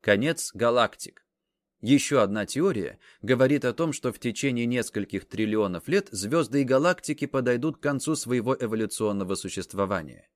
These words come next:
Газ и пыль в результате расширения Вселенной станут настолько разряжёнными, что не смогут формировать новые структуры. В космосе останутся только чёрные дыры, а спустя тысячу сто лет исчезнут и они.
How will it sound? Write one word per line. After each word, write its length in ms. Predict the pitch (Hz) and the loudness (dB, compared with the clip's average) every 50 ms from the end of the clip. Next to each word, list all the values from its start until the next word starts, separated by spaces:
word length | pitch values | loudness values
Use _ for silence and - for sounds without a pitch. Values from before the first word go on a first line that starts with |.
| _ - - - - _ _ | _ -20 -20 -20 -20 _ _
Газ 420 | - 90 90 120 143 143 123 - - | -12 -6 0 4 4 4 4 2 -2
и 100 | - 110 | -4 -4
пыль 360 | 98 - - - 208 117 87 _ - | -2 -2 -2 -2 -2 -4 -6 _ -8
в 140 | 95 104 131 | -4 0 0
результате 640 | 147 123 107 151 156 143 - 147 117 - - 104 | 0 2 2 0 -2 -2 0 -2 -2 -2 -2 -4
расширения 580 | 101 107 101 - - 131 - 120 98 82 82 82 | -4 -4 -4 -6 -6 -6 -4 -4 -4 -6 -8 -12
Вселенной 600 | - - - 123 175 233 233 147 90 - - - _ _ _ _ _ - | -12 -10 -8 -6 -6 -6 -6 -8 -8 -10 -14 -20 _ _ _ _ _ -18
станут 440 | - - - 202 208 202 190 - | -10 -4 -4 -2 -2 -2 -4 -4
настолько 600 | 117 131 156 160 - - 185 185 175 104 - 101 | -2 -2 -2 -2 -2 -2 -2 -2 -2 0 0 0
разряжёнными, 800 | 104 110 95 87 98 113 117 98 - 214 247 226 208 190 175 127 | 0 0 0 0 -2 -2 -2 -2 -2 -2 -2 -2 -2 -4 -4 -4
что 220 | 101 - - 175 175 | -4 -4 -2 -4 -2
не 100 | 165 151 | -2 -2
смогут 460 | - - 139 175 226 214 202 190 - | -4 -6 -6 -6 -4 -2 -4 -4 -4
формировать 680 | - - 156 147 143 139 127 131 127 143 165 156 - - | -2 -4 -2 -2 0 2 2 2 2 2 0 -2 -4 -4
новые 340 | 120 127 123 113 113 113 | -2 -2 0 0 0 -2
структуры. 680 | 107 - - 113 107 - - - 98 85 76 - _ _ _ _ _ _ _ _ _ _ | -2 -4 -6 -6 -6 -6 -6 -8 -8 -8 -8 -14 _ _ _ _ _ _ _ _ _ _
В 60 | - - | -6 0
космосе 600 | - 151 196 190 - 180 185 180 - - 151 127 | 2 2 2 2 -2 -6 -6 -6 -4 -2 -2 0
останутся 680 | 101 - - - 135 180 185 175 165 147 - - 127 | -2 -2 -2 -2 -2 -2 0 -2 -6 -6 -4 -6 -6
только 540 | - _ - 147 196 208 196 196 - 170 160 | -6 _ 0 0 0 0 0 -2 -4 -6 -6
чёрные 500 | - - 120 131 135 120 117 117 113 113 | -6 -2 0 0 0 0 -2 -2 -2 -2
дыры, 420 | 92 95 107 110 101 87 - - _ _ _ _ _ _ _ _ | 0 2 2 2 2 0 -2 -10 _ _ _ _ _ _ _ _
а 140 | - 90 90 | -8 -6 -6
спустя 480 | - - - 95 95 - - 208 233 | -6 -6 -4 -6 -6 -4 -2 -2 -2
тысячу 520 | 233 _ _ - 185 170 - 110 - - 87 | -2 _ _ -6 -6 -6 -6 -8 -8 -8 -10
сто 220 | - - - 90 | -8 -6 -6 -4
лет 260 | 87 113 185 214 - _ _ _ _ _ _ _ _ | -2 -2 -2 -2 -4 _ _ _ _ _ _ _ _
исчезнут 720 | - 123 117 - - - 110 120 107 92 104 101 - - | -2 -2 -2 -2 -2 -2 -2 -2 -2 -2 -4 -6 -6 -6
и 40 | 95 | -6
они. 380 | 87 80 76 65 60 55 _ | -6 -6 -8 -12 -18 -20 _